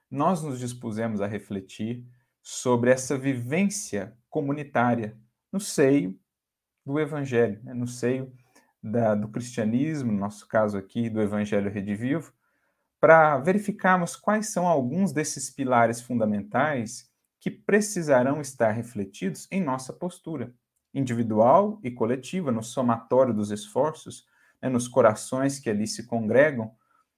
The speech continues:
É preciso que existam esses princípios norteado-, norteadores,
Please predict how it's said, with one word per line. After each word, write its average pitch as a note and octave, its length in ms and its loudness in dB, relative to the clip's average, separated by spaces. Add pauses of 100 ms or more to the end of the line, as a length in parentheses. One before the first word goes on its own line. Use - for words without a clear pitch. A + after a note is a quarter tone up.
(240)
É - 60 -2
preciso C#3+ 540 2
que E3 160 -2
existam B2+ 960 0 (260)
esses C3+ 400 -2
princípios B2 1080 -4 (120)
norteado-, B2 920 -2
norteadores, A2+ 960 -4